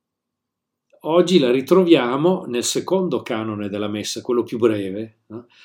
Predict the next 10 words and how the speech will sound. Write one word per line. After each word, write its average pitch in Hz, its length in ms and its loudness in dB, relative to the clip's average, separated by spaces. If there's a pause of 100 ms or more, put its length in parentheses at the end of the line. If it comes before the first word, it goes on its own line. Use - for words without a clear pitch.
(200)
Che 170 240 -4
ha 104 100 -10
proprio, 127 600 -4
eh, 87 580 -10 (120)
come 117 300 -2
origine 151 720 2
questo 147 340 -12
testo 95 320 -10
di 98 140 -12
Sant'Ippolito. - 960 -16